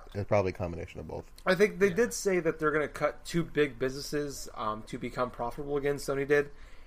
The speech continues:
Speaker 2: and it is kinda interesting. I really, I honestly, I didn't know that Sony had shares in, um, Square Enix, and I also wanna know why is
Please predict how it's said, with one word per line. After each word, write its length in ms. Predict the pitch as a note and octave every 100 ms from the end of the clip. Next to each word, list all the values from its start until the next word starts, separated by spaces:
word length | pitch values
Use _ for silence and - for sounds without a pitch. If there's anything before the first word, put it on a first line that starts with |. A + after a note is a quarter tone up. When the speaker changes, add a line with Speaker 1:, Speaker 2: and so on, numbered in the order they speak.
| - - - - -
Speaker 2:
and 360 | D#3+ D3 C#3+ -
it 100 | A#3
is 160 | D4+ -
kinda 160 | B3+
interesting. 300 | F#3+ F#3 D#3
I 120 | D3 B3
really, 260 | D4 C#4 -
I 120 | G3
honestly, 240 | C#4 E3+
I 40 | D#3
didn't 240 | A#3+ C3
know 260 | A#2+ C3+ C#3+
that 220 | C#3+ -
Sony 340 | - E3 F3
had 260 | C#3+ F3+ E3
shares 460 | - F3+ F3+ F3 -
in, 480 | F3 E3 E3 E3 D#3+ - - - -
um, 340 | D#3 D#3 D#3+ D#3
Square 260 | - F#3
Enix, 360 | A#3 G3+ E3+ - -
and 160 | F3+ D#3+
I 40 |
also 300 | D#3+ G3 G3
wanna 140 | F#3+ F#3
know 100 | F#3+
why 340 | D3 E3+ G#3
is 580 | G3+ F3+ G3+ G#3 F3 -